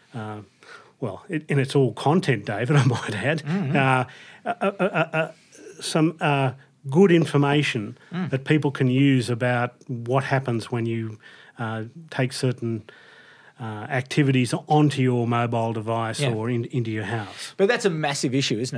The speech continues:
Speaker 2: it? I know that's an issue here in Australia, you know, the, the, this whole notion of,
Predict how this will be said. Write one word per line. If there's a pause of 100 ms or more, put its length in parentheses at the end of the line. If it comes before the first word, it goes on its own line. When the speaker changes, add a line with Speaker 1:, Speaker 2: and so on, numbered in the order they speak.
Speaker 2:
it?
I
know
that's
an
issue
here
in
Australia,
you
know,
the,
the,
this
whole
notion
of,